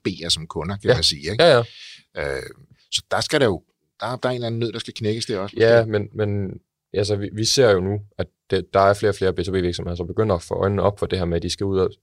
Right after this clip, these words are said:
Speaker 2: de skal ud og skabe demand. De skal
Speaker 1: Mm.
Speaker 2: ikke bare, øh,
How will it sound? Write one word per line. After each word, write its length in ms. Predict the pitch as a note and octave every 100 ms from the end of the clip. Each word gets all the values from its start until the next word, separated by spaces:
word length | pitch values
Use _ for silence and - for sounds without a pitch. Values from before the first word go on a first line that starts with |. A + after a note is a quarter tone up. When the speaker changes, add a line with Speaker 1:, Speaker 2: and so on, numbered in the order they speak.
| _
Speaker 2:
de 60 | G2
skal 120 | G#2
ud 40 |
og 40 | G#2
skabe 380 | - F#2+ A2 A#2
demand. 380 | F2 E2 F2 - -
De 60 | D#2+
skal 120 | G2
Speaker 1:
Mm. 40 |
Speaker 2:
ikke 120 | G2
bare, 300 | G#2 F2+ F2+ E2+ _ _ _ -
øh, 160 | C#2